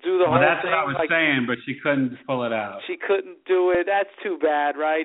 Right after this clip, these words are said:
Speaker 1: She didn't seal the deal. But you know what? Still, to beat Serena like that, that's a great accomplishment.
Speaker 2: Well,
Speaker 1: Um,
Speaker 2: would you? It's one of the greatest upsets in sports history, let's be honest. I mean, everyone basically coronated, uh, Serena. This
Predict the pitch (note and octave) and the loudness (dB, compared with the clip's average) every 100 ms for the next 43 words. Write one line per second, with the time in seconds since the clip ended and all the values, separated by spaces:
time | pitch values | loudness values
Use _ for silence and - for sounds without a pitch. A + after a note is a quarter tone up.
0 | D3+ E3+ E3+ D#3+ - E3+ D#3 D3 D#3+ D#3 | -4 -6 -6 -8 -2 -2 -2 -2 0 0
1 | D#3+ F#3+ G3 G3+ G#3 G3 G3 - - F#3 | -6 -2 0 4 2 2 -2 -6 0 0
2 | D3+ C3 C3+ E3+ E3 - D#3+ E3+ E3 D#3+ | 0 -4 -10 -12 -10 -6 -4 -4 -2 -2
3 | D#3 E3 D3+ D#3+ D#3+ C#3 - D3+ D3 D3 | 0 0 0 -4 -4 -8 -2 0 0 -4
4 | - - D#3 C#3+ D3+ - D#3 F#3+ F#3+ F#3 | -10 -2 0 0 -4 -10 -2 2 4 2
5 | - - E3 F#3 G#3+ B3 A3+ - F3 F#3 | -4 0 4 4 4 0 -2 -8 -10 -8
6 | F3 E3 G#3+ C#4+ B3+ E3 F3+ E3+ D3 D#3+ | -6 -2 0 2 0 2 0 0 -2 -4
7 | - E3 D#3 C#3+ - D#3+ C#3 A3 B3+ F3 | -4 -4 -4 -8 -4 -4 -2 -6 -6 -6
8 | C3+ D3+ C#3 C#3 C#3+ A3 C#3 A#2+ - _ | -2 -2 -2 -2 2 2 0 -4 -10 _
9 | _ _ _ C#3+ D#3 D3 E3 G#3 G3 F3+ | _ _ _ -6 -2 0 -2 -2 0 0
10 | D#3+ D3 C#3+ E3+ E3+ D#3 C#3+ C3+ D#3+ A3 | 0 0 -2 -4 -4 -8 -8 -4 -2 0
11 | A3 D#3+ C#3 C3 C3 B2+ A#2+ - - - | -2 -4 -6 -4 -2 0 -2 -6 -18 -12
12 | C#3 C3+ G#3 E3 B2 B2 - _ D#3+ | -4 -2 2 2 2 0 -10 _ -2